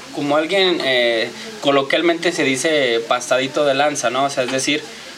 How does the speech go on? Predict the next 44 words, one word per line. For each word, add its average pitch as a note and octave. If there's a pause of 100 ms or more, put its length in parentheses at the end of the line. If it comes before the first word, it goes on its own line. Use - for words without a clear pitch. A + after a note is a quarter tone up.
(100)
yo D3
sé E3+
que F3
estoy D#3+
en D#3
una D#3+
posición D3
social D3 (580)
que, A#2+
y, B2
por A#2+
ejemplo, B2
si A#2
tú D#3 (140)
no C#3
estás E3
en E3+
una D#3+
posición C#3+
social D3
o, G#2 (400)
o B2
en B2+
un, C#3+ (580)
un G3+
es-, D#3
en D3
una E3+
posición D3+
de E3
poder, D3+
mejor D3+
dicho, E3+ (440)
entonces D3+
yo C3
voy D3
a D#3+
querer C#3
a, C#3
a -
aprovechar B2+
eso D#3+
sabiendo C3
que A2+